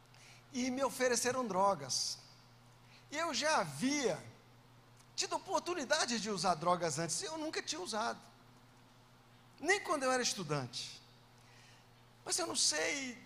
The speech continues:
sabe, eu já tinha bebido, e aí eu experimentei, e aquela experiência, de alguma forma, ela me prendeu, porque talvez pelo fato de eu estar tão estressado,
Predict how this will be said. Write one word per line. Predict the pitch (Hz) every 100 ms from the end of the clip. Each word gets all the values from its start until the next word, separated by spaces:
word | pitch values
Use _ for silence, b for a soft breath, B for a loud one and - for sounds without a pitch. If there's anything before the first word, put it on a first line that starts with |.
| -
sabe, | - 302 -
eu | 220
já | 214
tinha | 214
bebido, | 247 185 139 226 262 202 226
e | 226 226
aí | 233 254
eu | 254
experimentei, | - - 226 196 160 - 226 233 240 233 - - B B B B - - -
e | 208 220 220 208 202 - - - - - - - - -
aquela | - 277 269
experiência, | - - 247 202 190 240 254 - 185
de |
alguma | 220 233 247
forma, | - 226 226
ela | 247
me | 240 254
prendeu, | - 277 277 208 156 190 196 -
porque | 180 - 214 226 208 B B B - - - - - - -
talvez | - 226 165 254 -
pelo | - - 208
fato | - 214
de | 196
eu |
estar | - 180
tão | 269
estressado, | 285 - 190 147 - 214 214 165 143